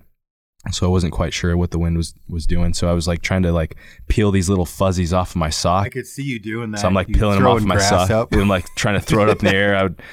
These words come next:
Speaker 1: I was trying to, like, get some, some dust from the ground and, like, make it super fine so it would, like,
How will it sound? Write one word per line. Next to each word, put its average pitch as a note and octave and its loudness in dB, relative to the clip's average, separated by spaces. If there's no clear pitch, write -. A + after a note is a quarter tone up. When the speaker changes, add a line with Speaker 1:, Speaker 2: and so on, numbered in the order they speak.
Speaker 1:
I G2 0
was F#2+ 2
trying G#2 0
to, F#2+ 2
like, F2+ 0
get F#2+ 0
some, F2 0
some F2+ 0
dust F#2 0
from F2+ 0
the F2 2
ground F2+ 2
and, F2 2
like, E2+ 0
make F2+ 0
it D2+ -2
super F2+ 0
fine F2+ 0
so F2 -2
it D#2+ 0
would, E2 0
like, E2 -2